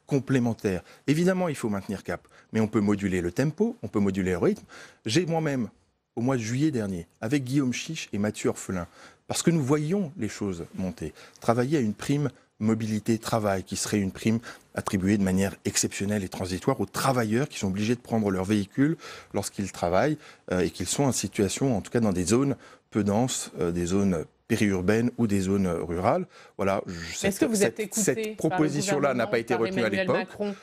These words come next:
Speaker 2: On entend de plus en plus de députés de votre camp dire : « On fait remonter les inquiétudes, on fait remonter les préoccupations de terrain, mais on ne nous entend pas. »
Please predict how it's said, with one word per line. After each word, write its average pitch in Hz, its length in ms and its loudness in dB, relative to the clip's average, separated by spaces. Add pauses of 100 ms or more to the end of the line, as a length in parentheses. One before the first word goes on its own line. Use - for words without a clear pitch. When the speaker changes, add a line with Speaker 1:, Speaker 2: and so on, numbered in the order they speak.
Speaker 2:
On 226 120 0
entend 302 200 0
de 254 80 2
plus 277 200 -4
en 277 60 -2
plus 320 180 -2
de 220 80 -4
députés 208 380 -4
de 190 60 -10
votre 190 300 0
camp 285 220 0
dire : « 247 300 0
On 196 100 -2
fait 311 180 0
remonter 226 300 2
les 196 160 2
inquiétudes, 196 440 0
on 185 80 2
fait 294 160 -2
remonter 240 320 0
les 190 80 0
préoccupations 185 600 -2
de 180 60 -2
terrain, 220 380 0
mais 190 120 -2
on 180 80 -2
ne 185 120 0
nous 175 260 -2
entend 202 260 2
pas. » 180 240 0